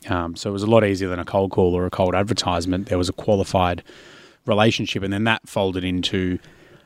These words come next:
uh, event partnerships, and probably the first big one was, uh, the world's big triathlon brand Ironman, where, you know, I, I realized that they needed someone who could design and produce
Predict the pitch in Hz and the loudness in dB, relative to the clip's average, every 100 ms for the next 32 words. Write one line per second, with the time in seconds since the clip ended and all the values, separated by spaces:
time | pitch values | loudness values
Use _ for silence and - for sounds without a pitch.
0 | - 90 90 98 110 98 - 98 87 90 | -4 -2 -2 2 2 2 0 -2 -2 -4
1 | 104 - - 90 104 92 87 - 92 - | -6 -4 -4 0 2 0 -2 0 0 0
2 | 95 92 87 90 90 87 87 - 90 87 | -2 0 2 2 2 0 0 0 0 0
3 | 87 - - - 98 95 90 80 - - | -2 -6 -14 -12 0 2 2 -2 -10 -6
4 | 101 92 113 92 90 98 90 90 90 90 | -6 0 2 4 2 -2 -2 0 2 2
5 | 92 95 92 87 85 90 87 87 87 92 | 2 2 2 0 -2 0 2 2 2 0
6 | 90 90 87 90 95 92 92 87 87 82 | 2 2 2 2 0 4 4 4 2 0
7 | 95 - 92 95 98 104 92 85 - - | -2 0 4 6 6 6 4 2 -12 -20
8 | - - - 95 90 87 90 - 92 87 | -18 -6 2 2 2 0 -2 0 0 0
9 | - 90 90 - _ _ _ _ - 101 | 0 0 0 -8 _ _ _ _ 0 2
10 | 101 101 98 95 - 85 95 90 190 | 4 4 4 2 0 -2 0 6 6